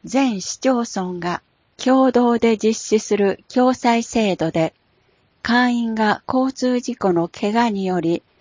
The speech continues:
治療を受けた場合、会員の皆さんが出し合った会費から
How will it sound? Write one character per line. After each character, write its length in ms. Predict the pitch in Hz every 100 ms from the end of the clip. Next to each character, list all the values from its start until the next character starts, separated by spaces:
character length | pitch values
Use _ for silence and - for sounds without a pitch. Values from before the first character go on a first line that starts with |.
| _
治 160 | - 220
療 200 | 233 262 247 240
を 40 | 233
受 180 | 233 208
け 60 |
た 160 | - 175
場 260 | 175 170 175
合、 220 | 160 - _ _ _ _ _ _
会 300 | - 247 254
員 120 | 254 247
の 140 | 240
皆 260 | 233 233 240
さ 220 | 208 190
ん 80 | 180
が 160 | 180
出 140 | 190 196
し 220 | - 262
合 100 | 254
っ 20 |
た 240 | - 180
会 300 | - 185 185 175
費 140 | -
か 160 | - 165
ら 180 | 165